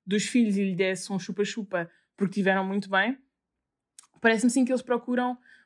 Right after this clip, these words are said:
um tipo de aprovação profissional e que o próprio Logan vê os filhos não como pessoas, ou seja, como,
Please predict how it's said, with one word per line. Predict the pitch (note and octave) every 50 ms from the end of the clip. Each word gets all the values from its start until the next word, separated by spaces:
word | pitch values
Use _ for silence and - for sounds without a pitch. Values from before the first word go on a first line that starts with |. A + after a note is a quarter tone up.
| _ _
um | A3 A#3 A#3
tipo | - C4+ B3 C4+ A3
de | G3+ A#3+
aprovação | G#3 - A#3 A#3 G#3+ B3 B3 - C#4+ C4+ B3
profissional | A#3 - - - - A#3+ A#3 - - A#3+ A3 G#3 G3+ A3+ C4+ D#4+ - _ _ _ _ _ _
e | - G#3
que | - -
o | B3+ G#3
próprio | - C4+ C4+ C4 - C#4 C4+
Logan | B3+ C#4 C#4 C4+ C4 G#3 A3 A3 G#3+
vê | G3 G3 A#3
os | A3+ A3 -
filhos | - - - B3+ C4 C#4 C4+ C4+ D4+ D#4+ E4 - - _ _ _ _ _ _ _ _ _ -
não | B3+ C#4+ D#4+ E4 D4+ C#4 B3
como | C#4 - C#4 C4+ B3 A#3+ G#3 -
pessoas, | - - - - - C4+ C4 C#4 D#4+ F#4 F#4+ F#4 - - - -
ou | G3
seja, | - A#3 A3 G#3 G#3
como, | G#3 - A#3 A#3 A#3